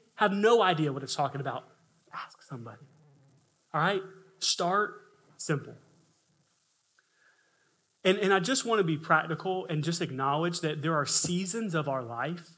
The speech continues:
where this is more difficult than others. And so you may look back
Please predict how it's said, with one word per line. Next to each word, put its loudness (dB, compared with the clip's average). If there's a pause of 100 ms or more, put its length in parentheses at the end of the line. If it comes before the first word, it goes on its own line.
where -2
this -4
is -10 (180)
more -2
difficult -6 (340)
than -8
others. -12 (640)
And 0
so 8
you 4
may 6
look 0
back -2